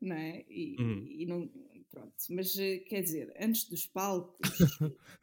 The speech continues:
Speaker 1: há muita coisa que tem que ser feita. Eu não penso nisso e também não ambiciono para já isso. Mas, mas enfim, talvez daqui a cinco anos, lá para dois mil e vinte e cinco,
Speaker 3: Ora bem.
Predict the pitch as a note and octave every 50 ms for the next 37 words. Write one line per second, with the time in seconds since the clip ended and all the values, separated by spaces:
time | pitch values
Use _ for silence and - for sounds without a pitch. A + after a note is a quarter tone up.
0 | - - C#3 C3 B2+ F3 F3+ F#3 B2 A3+ A3+ - G3+ G#3+ A3+ A3+ - A3 - -
1 | - - A3 G#3+ - - - E3 F3 - G#3 A3 A3+ A3 A3 B3+ C#4 C#4 - -
2 | A3+ A#3 B3+ - C4+ B3 A3+ - C4+ B3+ A3 B3+ B3+ B3+ B3+ B3 B3+ B3+ A#3+ A3
3 | A3 A#3 A3+ A3+ - - A#3+ A3+ A3 A3+ A3+ A3+ - - G#3+ G#3 G#3 G#3 G#3+ F#3+
4 | E3+ E3+ D#3+ D3+ D3+ D#3 - - - - - - - - - - - - - -
5 | _ _ E3 E3+ E3+ F3 F3 F3 F3 G3+ G3+ - - D4 F#4 B4 C4 A3+ A#3 A3+
6 | A3+ A3 - - B3 D#4+ - - - G3 F3 E3+ E3+ F#3 G3 F#3+ F#3 F#3+ F#3+ -
7 | G3+ F#3+ G3 - - G#3 F#3+ - F#3+ G#3+ A#3 A3+ A3+ - F#3+ F#3+ F#3+ - G3 G3
8 | G3 G3 G#3 G#3 G3+ G3+ G3 - - G3+ G3 G3 - - - - G3 G3 G3+ G#3+
9 | G#2+ F#2+ F2+ F3+ G3